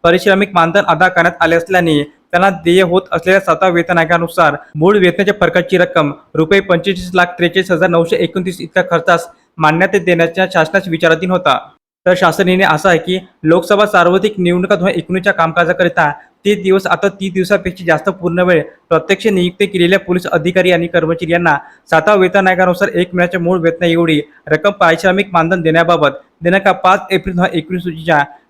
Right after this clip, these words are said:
शासन निर्णय नवे आदेशित करण्यात आलेले आहे. त्यानुसार घटक प्रमुखाकडून प्राप्त झालेल्या प्रस्तावानुसार बहुतांश पोलीस अधिकारी आणि कर्मचाऱ्यांना सहाव्या वेतन आयोगाप्रमाणे एक महिन्याचे मूळ वेतन म्हणून पारिश्रमिक मानधन अदा करण्यात आले असल्याने त्यांना देय होत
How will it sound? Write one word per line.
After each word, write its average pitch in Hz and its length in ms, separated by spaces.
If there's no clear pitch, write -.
शासन 170 280
निर्णय 196 260
नवे 180 300
आदेशित 165 340
करण्यात 180 300
आलेले 160 220
आहे. 156 260
त्यानुसार 190 360
घटक 170 280
प्रमुखाकडून 190 500
प्राप्त 175 300
झालेल्या 180 280
प्रस्तावानुसार 175 760
बहुतांश 190 440
पोलीस 180 340
अधिकारी 180 480
आणि 175 200
कर्मचाऱ्यांना 165 720
सहाव्या 170 280
वेतन 185 300
आयोगाप्रमाणे 180 580
एक 190 240
महिन्याचे 180 260
मूळ 180 240
वेतन 170 240
म्हणून 175 280
पारिश्रमिक 190 540
मानधन 170 240
अदा 165 240
करण्यात 175 340
आले 165 160
असल्याने 165 440
त्यांना 185 500
देय 180 220
होत 185 160